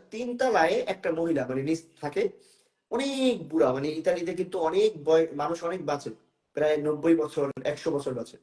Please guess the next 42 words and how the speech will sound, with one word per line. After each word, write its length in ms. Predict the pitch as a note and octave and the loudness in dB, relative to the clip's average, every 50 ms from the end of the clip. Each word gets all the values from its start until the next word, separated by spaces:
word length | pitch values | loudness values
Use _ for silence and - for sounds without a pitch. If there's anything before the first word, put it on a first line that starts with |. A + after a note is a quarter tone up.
| _ _ - | _ _ -4
তো 100 | F#3 E3 | -4 -4
প্রায় 280 | - - G#3+ G#3+ G#3 | -2 0 0 2 2
নব্বই 280 | F#3+ F#3+ G3 G3 A3 B3+ | 4 2 4 4 4 4
বছর, 220 | B3 A3+ A3+ G#3+ | 4 4 0 0
নব্বই 140 | G3+ F#3+ G3 | 0 -2 -2
বছরের 280 | F3+ E3+ F3 E3 D#3 D#3 | -2 -2 -2 0 2 2
একটা 160 | D#3 - E3 | 2 2 0
মহিলা, 460 | D3 C#3 C#3 C3+ C3 C#3 E3+ - - _ - - - _ _ _ _ - | 0 0 0 0 0 -2 -2 -6 -8 _ -20 -20 -20 _ _ _ _ -8
আমি 320 | C#3 D3 D#3 D#3 D#3+ D#3 | -4 0 2 4 4 4
যাইতেছি, 420 | D3+ C#3 D#3 E3 D#3+ G#3 F#3+ F#3+ F#3 | 4 4 2 4 2 0 -2 -2 0
প্রতিদিন 380 | F#3 A#3+ A#3+ B3 G3+ G#3 G3 | 2 2 2 2 2 2 2
দেখা 240 | E3+ F3 E3+ E3 D3 | 4 2 0 0 0
হইতো। 220 | C#3 A#2+ A#2 A#2 | -4 -4 -4 -6
তো, 80 | A#2 B2 | -8 -8
আহ, 520 | B2+ - - - D3 D3+ D3 B2+ G#2 - - _ - - | -8 -8 -8 -6 -6 -4 -4 -4 -8 -10 -14 _ -8 -6
একদিন 260 | D3 F#3 F#3 A#3 A#3 | -4 0 2 4 4
হঠাৎ 220 | G#3 G3 A3+ A3+ | 4 4 2 2
করে 120 | - A3+ A3+ | 2 2 2
দেখলাম, 420 | A3 A3 G#3+ A#3 G3 E3 E3 E3 - - | 2 2 0 2 2 2 -2 -4 -6 -10
উম, 200 | - C3 - _ _ - - | -14 -14 -14 _ _ -18 -6
ভালো 260 | - C#3 D#3+ F#3+ A3+ | 0 4 4 6 4
কিছু 240 | A3+ A3+ - - E3 | 4 2 0 -4 0
বাজার 380 | C#3+ D#3 D#3+ E3 F3 G3 F#3+ F#3 | 2 2 2 4 2 0 0 2
নিয়ে, 140 | E3 C#3+ B2+ | 0 0 0
তারা 240 | C3 D#3+ E3 E3+ | 2 2 2 2
কিন্তু 260 | F3 G3 A3+ G#3+ G3 F3+ | 0 -4 -2 0 0 0
স্ট্রং, 400 | E3 - - - C#3+ A#2 A2+ - - - - - _ _ _ _ _ | 0 0 -6 -6 -6 -6 -6 -10 -18 -20 -20 -20 _ _ _ _ _
কিছু 180 | - D3+ C#3 E3 | -10 -4 -2 2
বাজার 300 | D3 D3+ F3 F#3+ G#3 G#3+ | 4 4 4 4 4 4
নিয়ে 240 | A#3+ A#3 - F#3 G3+ | 4 4 4 4 2
উপরে 300 | G3+ A#3 A#3 A#3+ C4 B3+ | 0 0 0 2 4 6
ওঠার 200 | A3+ G3 F3+ E3+ - | 4 4 4 0 -4
চেষ্টা 280 | - D3+ - - E3 | -4 -6 -4 -4 -4
করতেছে। 280 | C3 C3 B2+ B2+ A#2+ B2 | -4 -4 -6 -8 -6 -2
দেখলাম 380 | C3 E3 E3+ E3+ G#3 G3+ F#3 F#3 | 0 0 2 2 0 -2 -2 -4
খুবই 320 | - - G#3 A3+ C4+ C4 | -10 -8 -6 -4 -4 -2
কষ্ট 260 | - G#3 G3+ - - F3 | -2 -4 -4 -4 -4 -2
হইতেছে, 300 | E3 D3+ C#3+ B2+ A#2 B2+ | -2 -2 -2 -2 -4 -2
মানে 160 | C3+ C#3+ D#3 | -2 -2 -2
অনেক 220 | E3+ F3 F#3 E3+ | -2 -2 -4 -6
ভারী 280 | C3 B2 B2+ C#3 D#3+ E3 | -6 -4 -2 0 2 4
বাজারগুলো। 440 | E3+ D#3+ D3 D3+ D3 C3+ B2+ A#2+ | 4 4 2 0 -2 -2 -4 -6